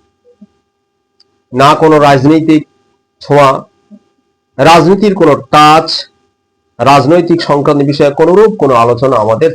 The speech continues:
থাকে না। আমরা চাই মানুষ তার আসল মনুষ্যত্ববোধের উপরে দাঁড়িয়ে থাক, মানুষের মধ্যে পূর্ণ ঈমান, আত্মবিশ্বাস,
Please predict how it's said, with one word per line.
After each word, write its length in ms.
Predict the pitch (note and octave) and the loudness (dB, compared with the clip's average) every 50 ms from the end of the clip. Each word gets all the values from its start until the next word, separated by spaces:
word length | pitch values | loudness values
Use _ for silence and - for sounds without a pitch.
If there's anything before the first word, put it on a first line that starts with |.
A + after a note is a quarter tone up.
| - | -4
থাকে 180 | - F#2 - G#2+ | -12 -8 -8 -8
না। 140 | F2+ F2 F2 - _ _ _ _ _ _ _ _ _ _ - - _ _ _ _ _ | -8 -8 -12 -16 _ _ _ _ _ _ _ _ _ _ -20 -20 _ _ _ _ _
আমরা 280 | C#3+ E3+ G3 A3+ A#3 | 0 2 4 4 2
চাই 280 | - - F#3 D3+ C#3 C#3 | 2 2 2 2 2 2
মানুষ 480 | C3+ C3 C#3 C#3 D3 D3+ F3 G3 G3+ G3+ - - - _ _ _ _ _ _ _ _ _ _ _ _ _ _ _ _ _ _ | 2 2 2 2 4 4 4 2 2 0 -4 -14 -18 _ _ _ _ _ _ _ _ _ _ _ _ _ _ _ _ _ _
তার 140 | D3+ D3+ D3+ | 0 0 2
আসল 380 | D3 E3 F3 F3 - G3 F3+ E3 | 2 2 0 2 2 2 2 2
মনুষ্যত্ববোধের 840 | D3+ D3+ D#3 F3+ F3 - - G#3 G#3+ - - D3 B2+ C3 B2 C3 B2+ | 2 0 -2 -2 -2 -2 -4 -4 -4 -2 -2 -2 0 0 0 0 -2
উপরে 220 | B2 B2 B2 A#2+ | -2 -2 -2 -2
দাঁড়িয়ে 320 | A2 A#2 A#2 A#2 A#2+ A#2+ A#2 A#2+ - | 0 0 -2 0 0 -2 -4 -2 -2
থাক, 160 | B2+ C3 C#3 C#3 _ _ _ _ _ _ _ _ _ _ _ _ _ | -2 -2 -2 -4 _ _ _ _ _ _ _ _ _ _ _ _ _
মানুষের 520 | C3 C#3 D#3+ F3+ G#3+ B3 A#3+ A#3+ A#3 G#3 F#3 | -2 0 2 4 4 4 4 4 2 2 2
মধ্যে 360 | D3 C#3+ C#3 B2 A#2 C#3+ D#3+ F3 F3+ E3 - _ | 2 0 -2 -2 -2 -2 0 0 -2 -6 -10 _
পূর্ণ 220 | _ F#3 F#3+ F#3 F3+ F3 E3+ F3 | _ 0 0 2 0 -2 0 0
ঈমান, 400 | D3+ D3+ D3+ D#3+ E3 E3 D#3 D3 C#3 C3+ - | 2 2 4 4 4 4 2 2 0 -2 -4
আত্মবিশ্বাস, 960 | D3 C3 - _ - C#3+ C3 C#3 C#3+ - - - - F3 D#3 D3 C3 A2+ | -4 -6 -6 _ -4 -2 -2 -2 -4 -4 -6 -4 0 2 2 2 2 0